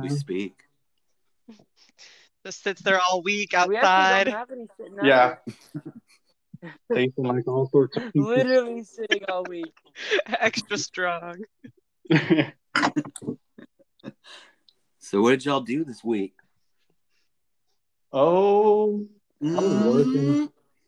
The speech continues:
Speaker 2: and thinking and dreaming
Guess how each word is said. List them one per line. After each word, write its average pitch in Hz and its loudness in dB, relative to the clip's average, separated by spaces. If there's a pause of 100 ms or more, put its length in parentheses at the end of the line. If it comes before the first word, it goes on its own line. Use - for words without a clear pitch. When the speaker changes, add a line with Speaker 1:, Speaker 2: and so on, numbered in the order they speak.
(280)
Speaker 2:
and 127 -2 (1900)
thinking 139 2 (480)
and 135 2
dreaming 120 0